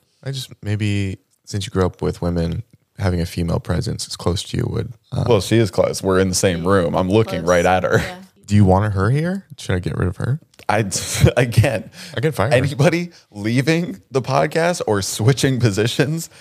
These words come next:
Speaker 1: is not the solution I'm looking for.
Speaker 2: Okay, what is the solution you are working for?
Speaker 1: I just need better work-life balance.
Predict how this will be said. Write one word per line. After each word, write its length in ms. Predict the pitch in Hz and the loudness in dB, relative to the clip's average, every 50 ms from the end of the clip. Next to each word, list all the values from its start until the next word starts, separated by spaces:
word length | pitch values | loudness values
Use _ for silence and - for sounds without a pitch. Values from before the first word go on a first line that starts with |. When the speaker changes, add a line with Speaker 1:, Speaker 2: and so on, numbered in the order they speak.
| - - - | -20 -4 0
Speaker 1:
is 200 | 101 107 92 82 | 0 0 0 -2
not 540 | 104 92 92 98 98 107 104 113 113 - - | -4 -2 -2 0 2 2 2 2 0 -2 -2
the 100 | - 101 | -4 -2
solution 460 | - - 104 98 95 95 92 - 90 | 0 0 2 2 0 0 0 -2 -2
I'm 80 | 82 82 | -2 -2
looking 320 | 87 90 92 - - - 92 | -2 -2 -2 -4 -6 -8 -4
for. 360 | - - - - 87 - - | -4 -2 0 0 0 0 0
Speaker 2:
Okay, 180 | 92 - 92 92 | 0 0 2 2
what 160 | 95 95 104 | 4 4 2
is 100 | 104 92 | 2 0
the 60 | 92 | -2
solution 340 | - - 95 92 - 95 92 | -4 -2 -4 -4 -4 -2 -2
you 100 | 95 95 | -2 -2
are 100 | 92 90 | -2 -2
working 240 | 87 - - 131 - | -4 -4 -6 -8 -12
for? 180 | - - - _ _ _ _ - | -12 -14 -18 _ _ _ _ -2
Speaker 1:
I 120 | - 156 | 0 0
just 200 | 160 151 156 135 | 0 0 -2 0
need 440 | 135 131 127 113 98 104 - - - | 2 2 4 2 2 -2 -6 -6 0
better 400 | - 104 92 95 95 95 92 85 - _ _ _ - | 2 4 4 4 2 2 0 -4 -8 _ _ _ -20
work-life 600 | 95 95 98 92 90 - 85 87 87 90 87 - | -6 -2 -2 -2 0 0 0 0 0 0 0 -2
balance. 580 | - 85 80 78 85 90 95 110 - - - | -4 -4 -2 -2 -4 -4 -4 -6 -8 -10 -12